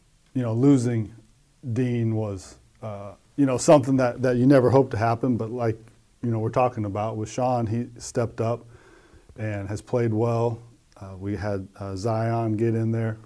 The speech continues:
for some games as well. And,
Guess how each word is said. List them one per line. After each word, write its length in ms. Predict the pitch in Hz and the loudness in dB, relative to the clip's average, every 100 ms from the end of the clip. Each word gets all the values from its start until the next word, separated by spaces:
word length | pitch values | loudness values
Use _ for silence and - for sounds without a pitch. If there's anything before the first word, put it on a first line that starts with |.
| - - | -18 -6
for 140 | 120 | -6
some 200 | 113 110 | -4 -4
games 340 | 120 117 113 | -2 -2 -2
as 120 | 101 101 | -2 -2
well. 420 | 120 123 120 120 - - - - - - - | 0 0 -2 -6 -20 -20 -20 -20 -20 -20 -8
And, 500 | 110 101 98 95 | -6 -4 -6 -10